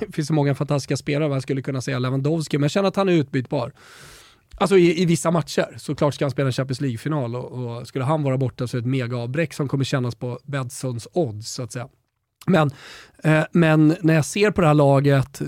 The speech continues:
alltså den fotboll Xavi vill spela, den fotbollsspelaren Xavi var och liksom de spelarna som han verkligen, ja, men sådär som är hans, eh,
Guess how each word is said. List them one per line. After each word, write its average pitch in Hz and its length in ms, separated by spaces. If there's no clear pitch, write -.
alltså 135 180
den 147 100
fotboll 160 440
Xavi 165 360
vill 151 100
spela, 143 280
den 135 80
fotbollsspelaren 151 640
Xavi 160 340
var 127 380
och 135 320
liksom 135 240
de 143 140
spelarna 143 280
som 131 120
han 139 160
verkligen, 131 360
ja, 214 100
men 196 120
sådär 170 300
som 165 160
är 156 60
hans, 156 300
eh, 147 180